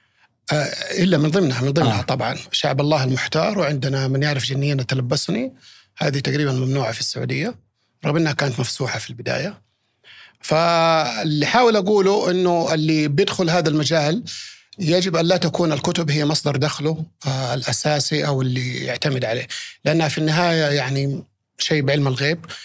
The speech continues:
Speaker 1: في النهاية ما تدري إيش اللي حينجح، ما تدري إيش اللي حيفشل، ما تدري إيش اللي حيتزور،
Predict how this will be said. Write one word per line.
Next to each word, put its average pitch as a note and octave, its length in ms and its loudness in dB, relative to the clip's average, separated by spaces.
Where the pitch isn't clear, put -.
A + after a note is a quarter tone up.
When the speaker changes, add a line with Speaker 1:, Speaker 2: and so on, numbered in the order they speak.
Speaker 1:
في - 80 -6
النهاية D3 240 2
ما D3 100 2
تدري C#3 200 -2
إيش C#3 140 0
اللي C3 120 0
حينجح، C#3+ 460 0
ما D3 60 0
تدري C3 240 -4
إيش C#3 140 -2
اللي C3 120 -6
حيفشل، C#3+ 460 -2
ما D3+ 100 0
تدري C#3 200 0
إيش C#3+ 140 -2
اللي C#3 120 -4
حيتزور، C#3+ 600 0